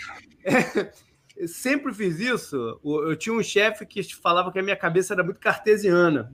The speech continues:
Ele falava isso numa, como se fosse um insulto, né? Eu, na época, eu não entendia por que que aquilo era um insulto, mas é, be-, beleza, na cabeça dele aquilo era um insulto. Mas o, <laughs> uma coisa que eu faço,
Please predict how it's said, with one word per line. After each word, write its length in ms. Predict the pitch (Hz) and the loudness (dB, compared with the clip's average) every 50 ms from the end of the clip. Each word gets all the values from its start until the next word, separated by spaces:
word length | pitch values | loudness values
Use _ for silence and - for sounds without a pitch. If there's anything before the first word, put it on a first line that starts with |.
| 165 156 | -4 0
Ele 200 | 151 156 160 170 | 0 2 2 2
falava 400 | - 190 170 175 185 185 185 196 | 4 4 6 6 6 6 6 4
isso 240 | 214 202 - 220 208 | 2 2 -2 -2 0
numa, 440 | 214 214 208 202 196 180 165 151 151 151 - - 170 - - - | 2 2 4 4 4 4 2 0 -2 -6 -10 -16 -18 -18 -4 -2
como 160 | 208 202 208 | 0 0 0
se 80 | 202 - | -2 0
fosse 180 | 214 202 - | -2 -2 0
um 60 | 240 247 | 0 0
insulto, 580 | 240 - - - 233 233 196 - - - 139 | 0 0 4 6 6 6 6 2 0 0 2
né? 120 | 135 156 175 190 185 175 170 | 2 4 2 2 2 2 0
Eu, 100 | 170 175 | 0 2
na 140 | 180 185 185 | 2 2 4
época, 260 | 185 196 196 - - | 4 4 4 2 -2
eu 40 | 226 | 0
não 60 | 247 | 0
entendia 360 | 269 262 240 220 190 160 208 208 | 0 0 2 2 6 6 6 4
por 180 | - 185 - | 4 -4 -2
que 160 | - 190 185 | 0 -2 -2
que 80 | 185 175 | -2 -2
aquilo 160 | 170 180 196 202 | -2 0 2 4
era 80 | 202 202 | 4 4
um 20 | |
insulto, 380 | 185 190 - 240 262 269 269 214 | 2 0 -2 -4 -4 -4 -4 -4
mas 180 | 214 220 233 269 | -4 -4 0 0
é, 100 | 277 247 | -2 -2
be-, 300 | 269 262 269 262 262 240 | -2 -2 -4 -4 -4 0
beleza, 420 | - 285 262 226 175 135 123 120 | 4 6 8 8 8 8 4 4
na 160 | 135 143 156 160 | 2 2 0 0
cabeça 280 | - 170 185 185 196 180 | 0 -2 2 4 6 6
dele 200 | 190 208 208 214 | 6 6 6 4
aquilo 180 | - 226 220 | -2 2 4
era 100 | 233 240 | 4 4
um 60 | 247 | 2
insulto. 300 | 208 - 196 175 - - _ - - - - - - - - | 0 4 4 4 4 2 _ -20 -20 -20 -20 -20 -20 -20 -8
Mas 280 | - 214 240 240 180 220 | 2 6 6 8 10 10
o, 260 | 240 269 233 247 - - - - - 214 185 | 10 10 10 10 8 6 4 4 6 6 6
<laughs> 400 | - - - - - - _ _ | 6 2 -12 -20 -20 -20 _ _
uma 260 | - 220 220 233 214 - | -4 2 4 4 2 4
coisa 300 | - 240 240 226 269 254 | 6 6 8 8 6 4
que 100 | - 262 | 4 2
eu 120 | 247 240 196 | 4 4 4
faço, 800 | 160 - - - 185 208 233 233 226 - - - 143 123 - | 2 0 2 4 4 6 6 4 2 0 -2 -2 -2 -2 -2